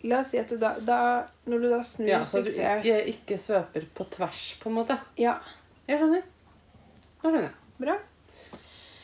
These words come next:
Speaker 2: For hvis man, øh, svøper før man tar den løst av, da legger du, du, da vrir du masken du legger rundt den, på en måte.
Speaker 1: Ja, og så blir det kluss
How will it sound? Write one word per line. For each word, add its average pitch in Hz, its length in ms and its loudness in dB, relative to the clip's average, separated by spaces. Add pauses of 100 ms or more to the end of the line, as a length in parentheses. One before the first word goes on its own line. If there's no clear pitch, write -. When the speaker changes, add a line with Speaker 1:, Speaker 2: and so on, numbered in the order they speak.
(1160)
Speaker 2:
For 254 80 0
hvis 254 160 2
man, 269 240 0 (160)
øh, 226 480 4
svøper 233 400 0
før 202 160 0
man 214 140 -2
tar 240 100 -2
den 247 160 -2
løst 247 240 2
av, 208 140 2 (500)
da 233 380 4
legger 190 440 -2
du, 202 160 0
du, 208 400 2
da 208 140 0
vrir 208 220 0
du 226 60 0
masken 214 720 -2
du 220 100 -2
legger 214 260 2
rundt 196 160 -4
den, 254 140 -4
på 285 100 -2
en 302 80 -2
måte. 330 160 -4 (800)
Speaker 1:
Ja, 196 240 2 (480)
og 233 120 -2
så 240 240 -4
blir 220 300 -2
det 226 160 0
kluss 214 300 -10